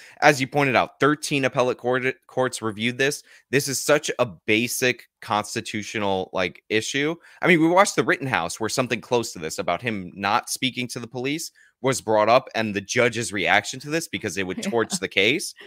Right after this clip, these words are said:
Speaker 1: which, by
Speaker 2: Right.
Speaker 1: the way, epic on the judge.
Speaker 2: Epic,
Speaker 1: Like,
Speaker 2: right.
Speaker 1: that, that's how basic this is. And, uh, the, on the Jones family website, the Justice for Paul Howe website,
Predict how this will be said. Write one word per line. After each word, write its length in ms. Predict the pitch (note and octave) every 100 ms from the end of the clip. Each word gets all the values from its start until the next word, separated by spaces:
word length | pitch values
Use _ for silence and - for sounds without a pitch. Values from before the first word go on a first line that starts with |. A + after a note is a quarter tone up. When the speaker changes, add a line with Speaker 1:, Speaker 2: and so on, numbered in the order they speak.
| -
Speaker 1:
which, 100 | -
by 80 | E3+
Speaker 2:
Right. 60 | A#2+
Speaker 1:
the 60 |
way, 140 | F#2 D2+ -
epic 320 | C3+ B2 G2+
on 120 | G2
the 80 | F#2
judge. 280 | F#2+ A2+ D#3
Speaker 2:
Epic, 300 | A#3 A#3 E3
Speaker 1:
Like, 160 | D3+ F3+
Speaker 2:
right. 180 | F3 E3
Speaker 1:
that, 220 | D3 - -
that's 240 | E3 -
how 320 | G3+ F3 A#2+
basic 420 | B2+ D3+ - A#2 -
this 180 | G2
is. 240 | C3 F2 - B2
And, 300 | A#2+ A2+ - _ _ -
uh, 40 |
the, 320 | A2 B2 A2 -
on 100 | B2+
the 140 | B2+
Jones 520 | A2+ - D#3 G#3+ C#3 -
family 400 | - B2+ C3 A2
website, 460 | F#2+ G#2 D3+ D3+
the 60 | G2
Justice 300 | F#2 G2+ -
for 140 | -
Paul 200 | G2+ G#2
Howe 200 | G2 F#2+ G2
website, 400 | A2 - D#3